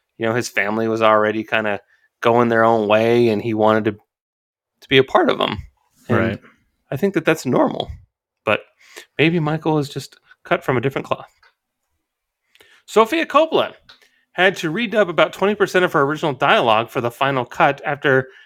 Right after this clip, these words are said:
Speaker 1: a disastrous early screening for the New York press on December twelfth, nineteen ninety, where many of the critics, uh,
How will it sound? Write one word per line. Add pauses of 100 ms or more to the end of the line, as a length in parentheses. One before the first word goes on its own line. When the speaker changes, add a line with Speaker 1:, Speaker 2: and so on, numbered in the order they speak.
(160)
Speaker 1:
a
disastrous
early
screening
for
the
New
York
press (100)
on
December
twelfth,
nineteen
ninety, (240)
where
many
of
the
critics, (560)
uh,